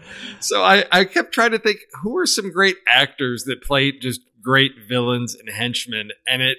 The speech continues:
it took me to a, an interesting little path because I, I, all my good ones kept, I could not go with, uh, 'cause they, you know, like, you, you named several of them. So I ended up with Clancy Brown as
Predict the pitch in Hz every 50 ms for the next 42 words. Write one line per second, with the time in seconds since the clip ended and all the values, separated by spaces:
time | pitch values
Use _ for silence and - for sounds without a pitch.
0 | _ - 156 147 143 - - 214 208 - 226 214 202 - - - 185 175 165 151
1 | - - _ _ _ _ _ _ _ _ _ _ - 143 151 165 165 160 - -
2 | - 190 180 175 160 160 156 156 147 143 139 - - - _ _ _ _ _ -
3 | - - - 151 139 120 110 104 104 110 - _ _ _ _ _ _ _ _ _
4 | _ _ - 135 151 151 123 160 135 147 143 135 127 - _ _ _ _ _ _
5 | _ - 123 127 139 120 _ _ _ _ _ - 139 165 180 185 175 156 185 185
6 | 175 190 175 156 - 175 170 - - - - 135 139 - _ _ _ _ - -
7 | 175 156 170 165 156 - 135 139 143 160 156 127 - - - _ _ _ _ -
8 | 117 117 110 107 107 113 120 - 135 120 101 117 120 113 120 131 131 - 139 123
9 | 113 120 120 120 113 _ - 143 131 135 135 131 135 131 143 143 151 147 135 123
10 | - - - 160 165 165 147 139 113 98 104 98 104 104 - - 143 127 123 120
11 | 117 - - - _ _ _ _ - 113 127 147 170 180 196 202 196 - 165 151
12 | - - - 151 147 151 160 - 180 165 120 135 131 131 113 98 92 92 92 95
13 | 117 120 _ _ _ _ _ _ _ _ _ - 120 120 120 117 113 113 113 110
14 | 110 113 110 110 -